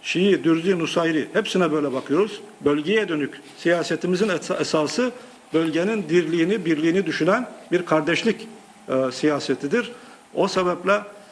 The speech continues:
teröristten bahsedilirken mezhebi ve etnik etiket kullanılmamalıdır. Zalimden bahsedilirken de bu kullanılmamalıdır.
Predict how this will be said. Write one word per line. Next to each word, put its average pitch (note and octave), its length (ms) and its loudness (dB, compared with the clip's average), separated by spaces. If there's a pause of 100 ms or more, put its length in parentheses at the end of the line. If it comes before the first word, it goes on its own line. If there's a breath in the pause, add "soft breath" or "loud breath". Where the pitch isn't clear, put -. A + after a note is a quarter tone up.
(280 loud breath)
teröristten G3 840 2
bahsedilirken F3 760 0
mezhebi F3 580 0
ve F#3+ 60 4
etnik G#3 300 -2
etiket F#3 440 -2
kullanılmamalıdır. E3 840 0 (760 loud breath)
Zalimden D#3+ 600 2
bahsedilirken E3+ 680 0
de D3 100 0
bu D3 100 -6
kullanılmamalıdır. C#3+ 920 0